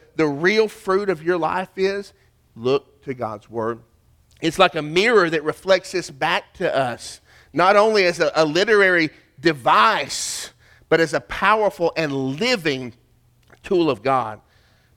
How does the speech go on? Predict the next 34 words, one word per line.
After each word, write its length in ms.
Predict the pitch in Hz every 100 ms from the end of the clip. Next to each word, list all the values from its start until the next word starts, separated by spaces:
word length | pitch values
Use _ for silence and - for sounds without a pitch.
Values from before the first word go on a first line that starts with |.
| -
to 80 |
come 200 | - 151
into 160 | 147 139
our 100 | 123
lives 340 | 120 123 107
and 80 | 107
to 60 | 101
show 380 | - 139 113 101
us 320 | 92 - - _ _ _ _ _
what 200 | 113 107
is 160 | 98
real. 360 | 104 104 98 95 _ _ _
You 120 | 143
get 140 | 151 147
into 180 | 135
God's 320 | 120 135 117 104
Word, 440 | 127 131 104 92 - _ _ _ _ _ _ _
and 100 | 87
you 120 | 117
better 220 | 139 127 117
bet 260 | 117 101
the 80 | 110
Word 180 | 110 113
of 140 | 101
God 280 | 107 98 98
will 280 | 104 95 87 - _ _ _ _ _ _ _ 107
reveal 460 | 98 92 104 92
it. 120 | 92 - _ _ -
But 160 | 110
thirdly, 460 | - 131 113 95 92 - _ _ _ _ _ _ _ _ _
God's 320 | - 147 135 117
Word 460 | 135 139 135 127 - _
warns 560 | 113 156 160 117 -
us. 460 | 82 - - - -